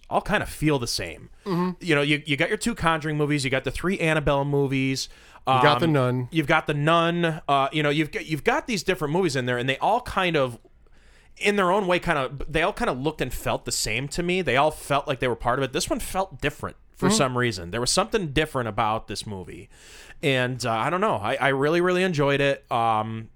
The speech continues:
Speaker 1: again, I can't remember if I did a review on this or not. I wanted to. I just don't know if I found the time to
Speaker 2: I, I'm
Speaker 1: do
Speaker 2: not
Speaker 1: it.
Speaker 2: sure. I, I don't have it up
Speaker 1: But,
Speaker 2: right now, but
Speaker 1: yeah, but it, I really, really did like it a lot. So it's one, if you haven't seen it, get out there and watch it.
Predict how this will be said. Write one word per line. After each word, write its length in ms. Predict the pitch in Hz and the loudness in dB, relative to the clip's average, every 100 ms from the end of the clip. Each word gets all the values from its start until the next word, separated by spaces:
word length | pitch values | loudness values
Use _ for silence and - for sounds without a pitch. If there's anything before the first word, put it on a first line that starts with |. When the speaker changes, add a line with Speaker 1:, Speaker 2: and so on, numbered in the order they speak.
| _ | _
Speaker 1:
again, 300 | 139 127 131 | -2 0 0
I 40 | 127 | -2
can't 160 | 180 | -4
remember 200 | 139 135 | -2 -2
if 60 | 123 | 0
I 60 | 123 | 0
did 160 | 123 123 | 0 0
a 20 | |
review 420 | 113 110 117 120 | -2 -2 0 0
on 160 | 110 107 | 0 -2
this 200 | 113 113 | -4 -4
or 80 | |
not. 480 | 98 98 101 110 131 - | -6 -4 -2 0 0 -2
I 100 | 113 | -2
wanted 420 | 107 110 135 127 | 0 0 0 -2
to. 240 | 139 135 | 0 2
I 60 | 120 | 0
just 120 | 113 | -2
don't 140 | 120 110 | -6 -4
know 60 | |
if 80 | 107 | -4
I 120 | 107 | -4
found 240 | 104 110 101 | -2 -4 -4
the 40 | |
time 200 | 95 110 | -6 -2
to 60 | 120 | 2
Speaker 2:
I, 140 | 151 147 | 2 2
I'm 60 | |
Speaker 1:
do 60 | 170 | 2
Speaker 2:
not 60 | 139 | 2
Speaker 1:
it. 60 | |
Speaker 2:
sure. 220 | - 131 | 2 2
I, 220 | 123 123 123 | 2 2 2
I 40 | |
don't 140 | 123 | 0
have 140 | 113 110 | 0 -2
it 60 | |
up 80 | 104 | 0
Speaker 1:
But, 120 | 107 104 | 0 -2
Speaker 2:
right 80 | |
now, 160 | 101 101 | -4 -8
but 260 | 101 101 139 | -8 -10 -4
Speaker 1:
yeah, 320 | 123 117 110 | -2 0 0
but 140 | 135 | 0
it, 180 | 139 147 | 0 2
I 80 | 147 | 0
really, 420 | 156 135 147 135 | 0 0 2 2
really 220 | 120 117 | 2 0
did 160 | 113 107 | 0 -2
like 240 | 104 104 | -2 -4
it 80 | 107 | -6
a 60 | 95 | -6
lot. 440 | 95 87 87 - | -4 -4 -6 -6
So 420 | - 120 104 101 | -8 -4 -4 -4
it's 140 | 107 147 | -6 -2
one, 160 | 156 | -2
if 100 | 135 | -2
you 60 | 120 | 0
haven't 220 | 147 175 | 0 0
seen 220 | - 151 | -2 -2
it, 60 | 143 | -2
get 120 | 117 | 0
out 200 | 127 156 | 0 2
there 120 | 165 | 0
and 120 | 156 127 | 0 2
watch 320 | 123 120 - | 0 0 0
it. 240 | 117 113 | -2 -2